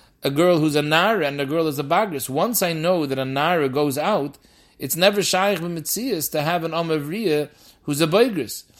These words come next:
because naris comes before bagris, and naris was already mitzias. So how is she still an eved after naris? Bishloim and nirtz and sheish, I can have two avadim. I have one avadim that was maskim to be a nirtza, one eved that wasn't maskim to be a nirtza,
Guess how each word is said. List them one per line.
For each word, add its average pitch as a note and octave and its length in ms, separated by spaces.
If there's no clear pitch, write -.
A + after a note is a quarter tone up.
because D#3+ 300
naris G3 440
comes F#3+ 240
before F#3+ 300
bagris, F#3+ 480
and E3 160
naris G3 380
was F3 120
already F3 260
mitzias. F3 560
So C#3+ 100
how D#3+ 160
is E3+ 80
she F3+ 80
still F#3 260
an F3 120
eved E3+ 480
after E3 320
naris? F#3+ 480
Bishloim F3+ 480
and D#3 180
nirtz D#3+ 340
and D3 140
sheish, D3 400
I D#3 80
can F3+ 160
have F#3+ 220
two A#3 80
avadim. B3+ 460
I - 20
have C#3+ 100
one F3+ 160
avadim F3 380
that E3 100
was D3 160
maskim D#3 380
to D3+ 80
be D3+ 120
a D3 60
nirtza, C3+ 380
one F3 240
eved E3 300
that D3 140
wasn't B2 720
maskim C3 400
to B2+ 80
be C3 80
a C3 60
nirtza, B2+ 460